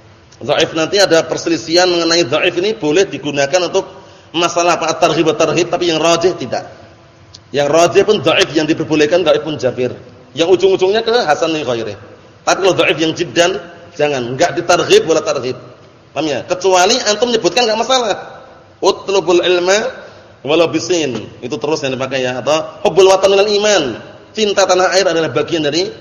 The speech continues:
keimanan. Itu adalah hadisnya orang yang ta'asibin, ta'asub, fanatik dengan negaranya. Paham ya? Harga mati.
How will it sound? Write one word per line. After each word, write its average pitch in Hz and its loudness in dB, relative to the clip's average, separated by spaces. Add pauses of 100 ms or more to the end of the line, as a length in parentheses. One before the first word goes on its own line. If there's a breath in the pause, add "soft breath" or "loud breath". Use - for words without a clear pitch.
(260)
keimanan. 151 -2
Itu 143 0
adalah 160 0
hadisnya 135 -4
orang 143 0
yang 135 -6
ta'asibin, 127 -6
ta'asub, 110 -4 (480)
fanatik 147 0
dengan 143 -2
negaranya. 131 -2 (560)
Paham 135 0
ya? 117 0
Harga 139 2
mati. 151 0